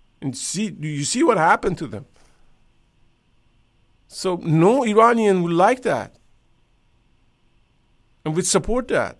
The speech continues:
Iran must be freed in our hand. We don't want no involvement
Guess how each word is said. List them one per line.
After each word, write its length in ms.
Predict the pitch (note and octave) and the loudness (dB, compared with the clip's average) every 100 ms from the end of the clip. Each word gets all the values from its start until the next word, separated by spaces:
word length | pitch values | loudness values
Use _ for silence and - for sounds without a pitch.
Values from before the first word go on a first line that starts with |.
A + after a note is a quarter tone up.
| _ _ _ _ _ _ _ _ _ _ _ _ _ _ _ _ _ _ _ _ _ _ _ _ _ _ _ _ _ _ _ _ _ _ _ _ _ - | _ _ _ _ _ _ _ _ _ _ _ _ _ _ _ _ _ _ _ _ _ _ _ _ _ _ _ _ _ _ _ _ _ _ _ _ _ -4
Iran 560 | F#3+ G#3 A#3+ B3+ A#3 - - | 0 4 6 4 0 -10 -14
must 400 | D#3 G3+ A3+ - | -4 0 0 -2
be 140 | A3 F#3+ | -6 -10
freed 720 | - - F#3 A3 A3 G#3+ - _ _ _ _ _ - | -14 -12 -4 -2 -2 -6 -14 _ _ _ _ _ -4
in 220 | F#3+ F#3+ _ | -4 -4 _
our 480 | F#3 G3+ A3+ A3+ A3 - | 2 4 6 4 0 -12
hand. 680 | - G#3 A3 A3+ D3 G2+ - _ _ _ _ _ _ _ _ _ _ _ - | -10 -4 0 0 -2 -8 -20 _ _ _ _ _ _ _ _ _ _ _ -8
We 100 | F#3+ | -2
don't 140 | A#3 | 2
want 240 | A3 D3 | 2 0
no 380 | D3 E3+ G3+ B3 | -2 4 4 4
involvement 760 | A#3+ G#3 G3+ G#3 F#3 D#3+ A#2 | 2 2 4 2 2 -6 -6